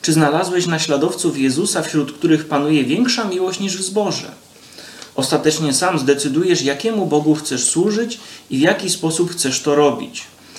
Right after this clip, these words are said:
Twoje decyzje wpływają na twoją więź z Jehową, ale też na twoją żonę, córkę, a w dalszej kolejności na resztę rodziny.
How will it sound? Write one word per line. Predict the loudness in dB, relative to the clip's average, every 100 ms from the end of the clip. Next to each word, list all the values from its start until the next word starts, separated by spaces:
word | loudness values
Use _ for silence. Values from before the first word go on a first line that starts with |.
| -20 -6
Twoje | 0 4 4
decyzje | 4 0 -2 2 2 2 -2 -14 -20
wpływają | 2 4 6 2 0 -2
na | -4
twoją | -4 -4 -2 -2
więź | 0 0 0
z | -2
Jehową, | -2 0 -2 -2 -8 -12 -16 -20 -18 -4
ale | -2 0
też | 0
na | 0 -2
twoją | -2 -2 0 0
żonę, | 0 2 0 -2 -6 -6
córkę, | -2 -2 -4 -12 -16 -18 -20 -20 -20 -20 -10 -6
a |
w | 0
dalszej | 0 2 0 0
kolejności | 2 2 4 2 -2 -2
na | 0 0
resztę | -2 -2 0
rodziny. | 2 2 0 0